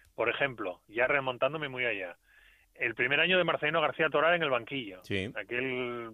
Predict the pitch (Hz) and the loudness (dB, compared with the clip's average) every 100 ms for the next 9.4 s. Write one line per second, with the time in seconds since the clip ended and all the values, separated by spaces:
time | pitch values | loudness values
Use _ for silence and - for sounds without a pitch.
0 | _ 131 127 123 120 139 143 131 123 127 | _ 0 2 2 2 2 2 0 2 4
1 | 165 208 - - - - _ 135 123 - | 4 4 -2 -20 -20 -20 _ 0 0 0
2 | 160 165 170 160 143 123 117 127 131 170 | 0 2 4 4 4 4 2 -2 2 4
3 | 147 131 113 - 175 208 214 135 123 156 | 4 0 -4 0 2 4 2 0 0 0
4 | 165 139 135 139 117 104 90 90 - - | 0 -2 0 0 -2 -8 -10 -12 -2 -2
5 | - 120 123 139 - 131 143 139 139 139 | 0 -2 -2 -2 -2 2 4 2 0 2
6 | 139 127 110 95 104 117 104 98 117 135 | 4 4 2 0 -2 -2 -6 -6 -2 -2
7 | 143 143 135 - - _ - - 147 143 | -2 -2 -4 -4 -20 _ -12 -2 2 4
8 | 156 160 127 - 135 139 151 151 - 113 | 4 4 0 -2 0 0 0 -2 0 -4
9 | - 120 120 | -2 0 0